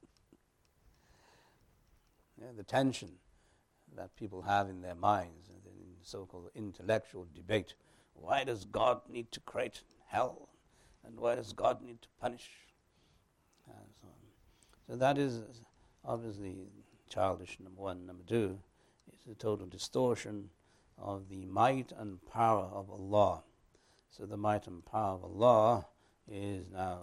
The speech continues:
uh, comprehensive. Uh,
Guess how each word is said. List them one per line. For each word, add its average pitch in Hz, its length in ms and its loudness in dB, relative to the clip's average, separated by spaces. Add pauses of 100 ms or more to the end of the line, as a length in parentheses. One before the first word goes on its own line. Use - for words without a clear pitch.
(100)
uh, 101 300 -14
comprehensive. 104 1120 -2 (800)
Uh, 113 40 -18